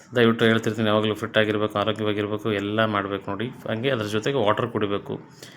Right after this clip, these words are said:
ದಯವಿಟ್ಟು four to five ಲೀಟರ್ ವಾಟರ್ ಕುಡೀರಿ. ತುಂಬ ಜನ ನೀರು ಕುಡಿಯಲ್ಲ, ದಯವಿಟ್ಟು ನೀರು ಕುಡಿಬೇಕು ನೋಡಿ. ಎಂಟೈರ್ ಡೇಯಲ್ಲಿ four to five ಲೀಟರ್ ವಾಟರ್ ಕುಡೀರಿ.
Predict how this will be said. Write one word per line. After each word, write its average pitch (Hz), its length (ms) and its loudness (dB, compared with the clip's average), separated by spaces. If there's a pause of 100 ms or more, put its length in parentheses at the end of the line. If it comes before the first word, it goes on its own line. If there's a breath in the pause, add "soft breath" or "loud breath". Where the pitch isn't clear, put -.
(320 loud breath)
ದಯವಿಟ್ಟು 123 300 4
four 123 280 0
to 123 120 -2
five 120 180 6
ಲೀಟರ್ 117 220 4
ವಾಟರ್ 113 260 6
ಕುಡೀರಿ. 110 340 2
ತುಂಬ 107 260 0
ಜನ 107 220 0
ನೀರು 107 260 2
ಕುಡಿಯಲ್ಲ, 107 380 2
ದಯವಿಟ್ಟು 107 420 0
ನೀರು 107 240 2
ಕುಡಿಬೇಕು 104 460 0
ನೋಡಿ. 101 380 -4 (1800)
ಎಂಟೈರ್ 117 380 2
ಡೇಯಲ್ಲಿ 110 260 4
four 117 280 -2
to 123 120 -4
five 110 200 2
ಲೀಟರ್ 110 180 -2
ವಾಟರ್ 107 280 0
ಕುಡೀರಿ. 104 480 -6